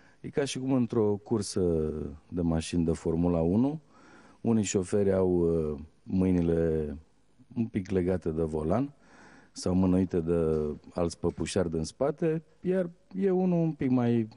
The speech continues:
nebun așa, pe care l-a mâncat probabil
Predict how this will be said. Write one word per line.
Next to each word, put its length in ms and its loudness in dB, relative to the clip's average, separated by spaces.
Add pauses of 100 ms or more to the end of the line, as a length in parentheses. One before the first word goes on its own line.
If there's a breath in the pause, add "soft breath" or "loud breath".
nebun 400 2
așa, 340 -4 (840 soft breath)
pe 140 -14
care 160 2
l-a 100 2
mâncat 400 0 (140)
probabil 680 -2